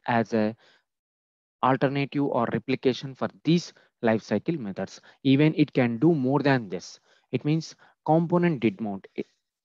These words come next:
it, it only runs when the component is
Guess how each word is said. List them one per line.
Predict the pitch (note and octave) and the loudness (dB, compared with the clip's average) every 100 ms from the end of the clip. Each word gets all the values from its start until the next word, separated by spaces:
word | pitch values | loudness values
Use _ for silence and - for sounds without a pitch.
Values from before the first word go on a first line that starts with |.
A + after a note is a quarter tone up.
| _ _ | _ _
it, | - D#3 - | -2 0 -2
it | - E3 - | 0 -2 2
only | D#3+ F3 F#3+ E3+ | 4 4 4 4
runs | A2 D3 - - - _ | 4 0 -4 -14 -20 _
when | B2 C3 | -2 0
the | B2+ | 0
component | B2 A#2+ C3 D3+ D#3 D3+ | 0 -2 -2 -2 -2 -2
is | D3+ | -4